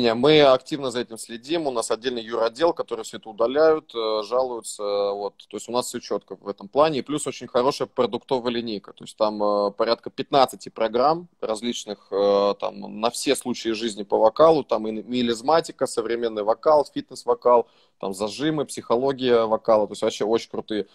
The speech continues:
Сольфеджио даже есть, актерское мастерство. То есть, по сути, полноценный такой творческий университет.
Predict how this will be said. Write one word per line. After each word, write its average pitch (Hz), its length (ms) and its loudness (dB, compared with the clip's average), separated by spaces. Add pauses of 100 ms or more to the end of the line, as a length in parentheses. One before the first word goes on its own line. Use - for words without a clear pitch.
Сольфеджио 135 600 4
даже 120 240 4
есть, 113 120 0
актерское 110 460 -2
мастерство. 139 540 2
То - 260 -12
есть, - 100 -8
по 127 100 6
сути, 196 240 2
полноценный 127 560 2
такой 123 320 0
творческий 120 440 -4
университет. 107 600 -6